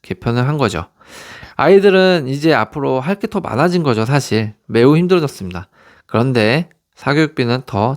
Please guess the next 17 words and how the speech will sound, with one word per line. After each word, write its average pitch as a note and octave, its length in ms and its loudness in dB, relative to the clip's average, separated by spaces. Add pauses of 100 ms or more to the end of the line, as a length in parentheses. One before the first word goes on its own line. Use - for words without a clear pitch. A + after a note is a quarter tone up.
증가하겠죠. C3 880 -2
왜냐? A#2+ 400 0 (720)
어, G2 460 -6 (140)
예전에는 F3 680 2
이과생만 E3+ 520 0
사탐 F3+ 300 -2
듣고 C#3 440 0
문과생만 C#3 500 -2
과탐을 D3 420 -4
들-, A2+ 220 -6 (100)
아, A2+ 240 0 (380)
문과생만 D3 400 2
과탐 - 300 -4
듣고 C3+ 180 -4
사탐만 E3 400 -2
들으면 C3 280 -2
되는데, G#2 440 0